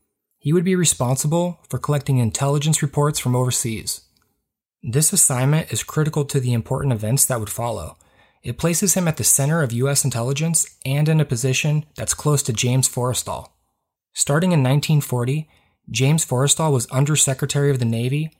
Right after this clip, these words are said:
and would eventually be appointed Secretary of the Navy upon the death of his superior, Frank Knox, in nineteen forty-four. Forstall would serve in that position until nineteen forty-seven.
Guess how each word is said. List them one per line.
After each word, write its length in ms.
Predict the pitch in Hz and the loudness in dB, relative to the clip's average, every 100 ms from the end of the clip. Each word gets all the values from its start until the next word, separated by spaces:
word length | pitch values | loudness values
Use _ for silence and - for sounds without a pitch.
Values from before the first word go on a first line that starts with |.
| _ _ - | _ _ -8
and 180 | 120 113 | -4 0
would 140 | 139 135 | 2 2
eventually 440 | 123 160 - 175 | 2 0 0 0
be 160 | 143 143 | 2 0
appointed 460 | 135 139 139 139 | 0 -2 0 0
Secretary 640 | - 151 151 131 135 123 120 | 2 2 0 0 0 0 -2
of 80 | |
the 80 | 113 | 0
Navy 420 | 117 117 135 160 - _ | 0 0 -2 -4 -8 _
upon 260 | - 143 135 | -4 2 2
the 60 | 113 | 2
death 280 | 120 143 | 0 -2
of 100 | 147 | -2
his 120 | 123 - | 2 0
superior, 640 | 110 123 123 143 170 156 _ | 0 -4 -2 0 -2 -6 _
Frank 340 | - 139 143 | -4 -2 0
Knox, 440 | 135 135 156 - - _ _ | 0 -2 -4 -8 -8 _ _
in 140 | 123 120 | -2 0
nineteen 320 | 135 143 143 | 2 2 2
forty-four. 580 | - 131 123 117 71 - _ _ _ _ _ _ _ _ _ - | 2 0 0 -4 -8 -14 _ _ _ _ _ _ _ _ _ -6
Forstall 380 | 156 180 214 196 | -2 0 0 0
would 120 | 160 | 2
serve 260 | - 143 151 | 2 2 2
in 80 | 147 | 2
that 160 | 139 | 0
position 480 | 123 110 127 - 160 | -2 -2 -2 -2 -2
until 200 | 135 120 | -2 -2
nineteen 420 | 110 127 135 147 | -2 -4 -2 -2
forty-seven. 720 | - 135 123 - 123 107 - | -2 -4 -2 -2 -4 -8 -14